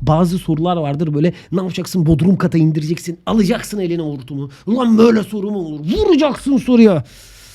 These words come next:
Diyeceğim ama şiddete hayır diyelim. Biz soruyu yine bağlayalım cevaba. Bak, nasıl bağlıyor? Bu ek çizim de ama, bu ek çi-,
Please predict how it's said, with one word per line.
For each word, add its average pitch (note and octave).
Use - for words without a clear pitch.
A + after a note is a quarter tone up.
Diyeceğim E3
ama F3
şiddete C#3
hayır G#2
diyelim. A#2
Biz B2
soruyu B2+
yine C#3
bağlayalım E3
cevaba. B2+
Bak, C3
nasıl F3+
bağlıyor? A#2+
Bu C#3+
ek G3
çizim F#3
de D#3
ama, D3
bu G#3
ek A#3
çi-, -